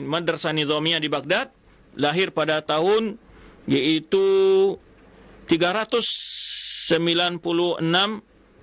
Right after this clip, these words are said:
Hijriah. Tiga ratus sembilan puluh enam Hijriah.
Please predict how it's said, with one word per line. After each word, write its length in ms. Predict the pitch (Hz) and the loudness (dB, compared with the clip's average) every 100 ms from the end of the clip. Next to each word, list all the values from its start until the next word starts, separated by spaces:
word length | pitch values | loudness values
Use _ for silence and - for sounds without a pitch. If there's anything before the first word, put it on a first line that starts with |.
| - - | -20 -6
Hijriah. 560 | 165 170 185 185 123 - _ _ _ - | -2 2 2 0 -2 -8 _ _ _ -20
Tiga 240 | - 139 143 | -4 -2 -2
ratus 160 | 180 | -2
sembilan 160 | 170 156 | 0 0
puluh 80 | 151 | 0
enam 80 | 147 | 0
Hijriah. 400 | 147 156 180 | 0 0 0